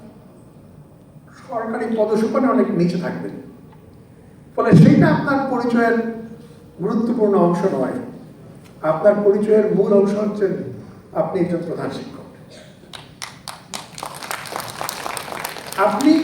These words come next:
হাজার হাজার শিশুর পথ প্রদর্শক, তাদের কারিগর, তাদের মানুষ করে দিচ্ছেন। আপনি একটা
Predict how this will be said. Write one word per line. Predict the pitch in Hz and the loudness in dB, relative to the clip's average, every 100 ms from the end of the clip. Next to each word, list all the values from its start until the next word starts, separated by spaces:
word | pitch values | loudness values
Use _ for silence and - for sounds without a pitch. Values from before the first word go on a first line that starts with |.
| - - - - | 0 -6 -8 -6
হাজার | 220 269 294 294 277 262 | 0 4 6 6 4 2
হাজার | 247 269 269 269 - | 0 2 0 0 -2
শিশুর | 247 254 214 - - - - - - - - - - - - - - - - - - | -2 0 2 0 -2 -10 -14 -20 -20 -20 -20 -20 -20 -20 -20 -20 -20 -20 -20 -20 0
পথ | 214 240 247 | 4 4 2
প্রদর্শক, | 202 170 151 151 - - - - - | 2 2 2 0 -4 -10 -14 -20 -12
তাদের | 175 196 208 - - | 0 0 0 -4 0
কারিগর, | 202 208 175 143 - - - | 4 6 6 4 2 -4 -6
তাদের | 175 190 175 170 | -2 -2 -2 -4
মানুষ | 165 190 196 160 | 0 2 0 -4
করে | 135 | -4
দিচ্ছেন। | 127 - - - - - - - - - | -6 -10 -12 -16 -20 -20 -20 -20 -20 -8
আপনি | 254 - 247 254 262 262 - - - - - | 0 0 2 4 6 6 2 -4 -12 -16 -12
একটা | 208 | -10